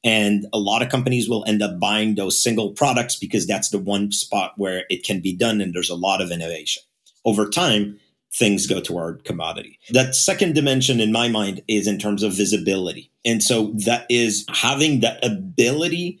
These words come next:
not just to buy, again, a bundle of things that I don't have the ability to introspect and customize. Because I think the risk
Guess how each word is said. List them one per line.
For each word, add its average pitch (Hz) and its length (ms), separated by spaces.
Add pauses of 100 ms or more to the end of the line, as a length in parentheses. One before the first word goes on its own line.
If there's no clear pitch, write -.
(140)
not 123 400
just 143 340
to 139 100
buy, 113 760
again, 107 420
a 98 140
bundle 120 880 (160)
of 110 140
things 117 580
that 104 340 (120)
I 117 140
don't 117 260
have 117 320
the 113 100
ability 107 920
to 107 180
introspect 135 880 (240)
and 101 180
customize. 104 760 (240)
Because 131 480
I 120 100
think 135 300
the 107 80
risk 127 400